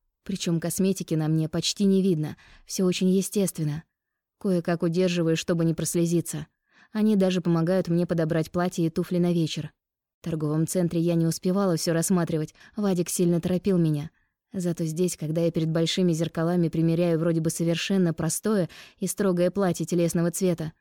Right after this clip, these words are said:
с коротким рукавом и широким поясом под грудью,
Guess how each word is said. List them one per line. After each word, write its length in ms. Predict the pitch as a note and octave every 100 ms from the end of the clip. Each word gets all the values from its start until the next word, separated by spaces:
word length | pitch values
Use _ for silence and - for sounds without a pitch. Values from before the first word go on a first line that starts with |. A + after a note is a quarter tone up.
| _
с 100 | -
коротким 420 | - E3 D#3 - D#3+
рукавом 420 | D#3+ F3 F#3 F3
и 40 |
широким 400 | D#3 E3 D#3 E3+
поясом 440 | E3 F3+ D#3+ E3 D#3+
под 160 | E3
грудью, 420 | E3+ F3 D#3+ D#3